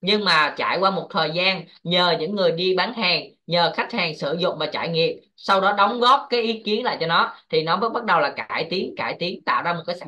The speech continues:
phẩm hoàn hảo nhất. Và chúng ta phải cho các bạn biết được là những cái sản phẩm mới ra, chúng ta cam kết ở cái mức độ này. Và chúng ta sẽ hứa với các bạn là, à, nếu mà chúng ta bán sản phẩm đó gặp vấn đề gì, chúng ta phải đảm bảo cho khách hàng. Thì lúc đó thì các bạn có rất là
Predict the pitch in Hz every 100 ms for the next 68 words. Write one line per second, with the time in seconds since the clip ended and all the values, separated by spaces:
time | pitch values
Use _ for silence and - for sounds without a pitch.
0 | - 214 165 143 120 107 143 202 - _
1 | _ _ _ _ _ 170 160 175 196 202
2 | 139 190 190 196 147 175 269 160 147 139
3 | - - - 165 226 226 117 117 160 180
4 | 208 196 175 - _ - 196 185 165 175
5 | 175 175 214 208 127 180 214 208 135 147
6 | 135 - _ _ _ 156 160 120 - 160
7 | 180 165 156 151 104 151 175 - _ _
8 | 180 214 240 220 220 214 156 156 139 131
9 | 151 135 151 202 214 185 180 170 160 -
10 | 127 110 139 175 175 160 - 190 170 143
11 | 135 160 - 127 - _ 131 117 127 104
12 | - 160 202 165 - _ _ _ 180 180
13 | 202 208 208 - 185 175 - 175 185 214
14 | 247 185